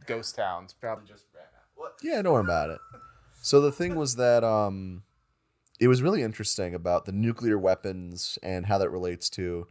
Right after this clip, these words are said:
Speaker 2: I guess this brings it back to Godzilla as a, as this character, Zilla, in this movie.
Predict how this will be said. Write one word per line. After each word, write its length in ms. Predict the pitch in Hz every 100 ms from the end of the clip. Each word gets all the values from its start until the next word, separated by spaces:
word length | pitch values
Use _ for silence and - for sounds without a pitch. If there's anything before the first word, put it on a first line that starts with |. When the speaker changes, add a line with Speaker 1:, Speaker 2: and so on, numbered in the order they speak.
| _ _ _ _ _ -
Speaker 2:
I 60 |
guess 140 | 110 131
this 80 | -
brings 220 | 117 104
it 120 | 95
back 260 | 98 92 -
to 100 | 101
Godzilla 560 | 92 87 80 92 87
as 100 | 85
a, 180 | 85 80 - _ -
as 180 | 95 90
this 140 | 90
character, 560 | - 95 87 90 85 82 -
Zilla, 520 | - 98 120 98 78 -
in 80 | -
this 160 | 85 -
movie. 400 | 98 87 78